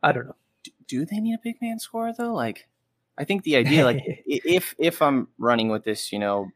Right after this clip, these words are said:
Speaker 2: I, like, if Bagley seems like he's hurting the team and you need to really limit his minutes, it's like, all right, well, Barnes is then starting at the four,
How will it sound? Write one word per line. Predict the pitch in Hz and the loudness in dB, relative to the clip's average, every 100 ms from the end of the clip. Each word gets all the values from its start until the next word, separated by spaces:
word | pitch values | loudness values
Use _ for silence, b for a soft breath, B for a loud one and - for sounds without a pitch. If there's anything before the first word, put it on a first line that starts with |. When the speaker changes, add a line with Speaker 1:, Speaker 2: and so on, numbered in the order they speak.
| - | -10
Speaker 2:
I, | 110 - - | -8 -6 -6
like, | 95 95 - | -8 -6 -6
if | 107 | -2
Bagley | 107 110 117 110 | 2 4 4 0
seems | - 107 | 0 -2
like | 107 | -2
he's | 104 101 | -4 -4
hurting | 101 101 107 | -4 -2 -4
the | 104 | -6
team | 95 101 110 | -6 -4 -4
and | 104 | -4
you | 101 | -6
need | 101 | -6
to | 101 | -6
really | 98 101 | -4 -4
limit | 101 101 98 | -4 -4 -6
his | - | -4
minutes, | 143 123 113 | -2 -2 -4
it's | 104 107 | -6 -4
like, | 101 - _ _ - | -6 -8 _ _ -4
all | 101 | 0
right, | 92 | 0
well, | 92 | 0
Barnes | 92 95 117 120 | 2 2 0 -4
is | 113 | -6
then | 113 110 | -4 -4
starting | - 98 107 | -2 0 0
at | 117 | -4
the | 135 | -8
four, | - 98 98 123 | -8 -4 -4 -6